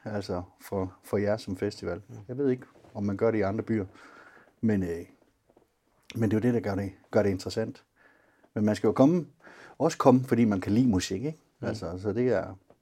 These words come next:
Speaker 1: det er jo en af, af grundene, kan man sige.
Speaker 2: Og der er vi noget, der, der er vi jo heldige, at, at folk, de synes, det er fedt. Og jeg tror også, at vi har genereret igennem årene, der er det genereret, at det er dem, der godt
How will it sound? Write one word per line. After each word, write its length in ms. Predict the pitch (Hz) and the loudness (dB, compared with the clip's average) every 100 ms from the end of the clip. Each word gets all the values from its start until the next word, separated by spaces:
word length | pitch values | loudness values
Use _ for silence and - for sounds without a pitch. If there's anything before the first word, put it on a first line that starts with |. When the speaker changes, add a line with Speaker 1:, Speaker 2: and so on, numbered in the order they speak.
| _ - - _ _ - | _ -20 -20 _ _ -6
Speaker 1:
det 60 | |
er 40 | 131 | -2
jo 100 | 117 | 0
en 180 | 113 104 | 0 -4
af, 220 | 90 98 92 _ _ _ _ _ _ | -6 -12 -14 _ _ _ _ _ _
af 100 | 104 | -8
grundene, 360 | 95 101 107 107 | -2 -2 -4 -8
kan 120 | - | -8
man 80 | 92 | -8
sige. 260 | 92 95 98 _ _ _ _ _ _ | -8 -12 -14 _ _ _ _ _ _
Speaker 2:
Og 60 | - | -14
der 80 | - | -6
er 60 | |
vi 60 | 143 | -2
noget, 400 | 131 131 135 127 | 0 0 -2 -8
der, 80 | 127 127 - - | -6 -6 -4 0
der 80 | |
er 40 | 135 | 2
vi 80 | 143 | 4
jo 100 | 131 | 4
heldige, 500 | 123 143 175 160 151 | 4 2 -2 -4 -6
at, 160 | 110 | -10
at 200 | 123 113 - | -10 -12 -10
folk, 260 | 135 127 | -12 -12
de 80 | 135 | -16
synes, 240 | - 131 | -12 -12
det 240 | - 131 113 107 | -8 -6 -6 -6
er 40 | 98 | -10
fedt. 260 | - 127 - - _ _ _ | -12 -12 -14 -20 _ _ _
Og 120 | - 113 | -10 -6
jeg 100 | 110 | -4
tror 280 | 143 143 | -2 -2
også, 240 | 135 117 147 - | -2 -6 -14 -14
at 180 | 117 | -10
vi 60 | 104 | -8
har 100 | 98 | -8
genereret 680 | 98 110 113 110 120 127 127 147 | -8 -8 -4 -6 -4 -6 -8 -12
igennem 360 | 131 113 120 117 | -12 -8 -6 -6
årene, 300 | 113 131 123 | -8 -10 -12
der 80 | 120 | -12
er 40 | |
det 120 | 117 - | -12 -10
genereret, 480 | 113 110 120 120 | -8 -6 -8 -8
at 160 | - 110 | -12 -10
det 60 | 110 | -8
er 140 | 113 | -8
dem, 100 | 117 | -8
der 60 | 120 | -8
godt 220 | 104 | -8